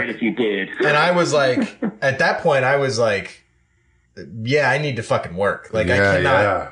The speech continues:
Speaker 2: I can't
Speaker 1: Yeah,
Speaker 2: take
Speaker 1: yeah.
Speaker 2: another day of thinking about this crazy shit." And we're, you know, every,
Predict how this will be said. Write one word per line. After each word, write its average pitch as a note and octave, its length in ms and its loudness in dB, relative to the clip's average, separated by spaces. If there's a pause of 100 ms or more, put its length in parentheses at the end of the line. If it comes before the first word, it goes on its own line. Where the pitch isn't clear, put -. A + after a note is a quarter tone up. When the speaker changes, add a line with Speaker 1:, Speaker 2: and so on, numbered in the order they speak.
(100)
Speaker 2:
I B2+ 80 0
can't - 200 -6
Speaker 1:
Yeah, - 380 0
Speaker 2:
take - 240 0
Speaker 1:
yeah. - 160 0
Speaker 2:
another D#3+ 260 2
day D3+ 300 2
of - 160 -4
thinking C#3+ 360 -4
about A#2 320 -2
this A#2 280 -4 (380)
crazy C3+ 400 -4
shit." - 320 -2 (340)
And F#3+ 160 0
we're, C4+ 300 2
you B3+ 80 2
know, F3+ 240 2
every, G#3+ 400 2